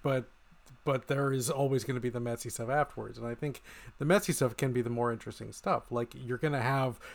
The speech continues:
that sweating out a constitution scene, and who gets to be in the sweaty room is a huge question.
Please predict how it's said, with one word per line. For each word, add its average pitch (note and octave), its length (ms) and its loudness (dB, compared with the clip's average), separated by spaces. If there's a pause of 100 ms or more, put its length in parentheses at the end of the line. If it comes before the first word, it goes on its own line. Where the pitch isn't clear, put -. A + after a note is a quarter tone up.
(160)
that B2 260 0
sweating C#3 380 2
out B2+ 120 2
a B2+ 60 2
constitution A#2 960 -2 (420)
scene, D3+ 500 2
and C3+ 180 0 (100)
who F#3 180 6
gets F#3 300 6
to - 100 -2
be C#3+ 460 4
in C3+ 180 2
the C3 100 2
sweaty C3 360 0
room B2+ 400 2
is B2 160 -2
a B2 40 0
huge B2 360 -4
question. A2 680 -2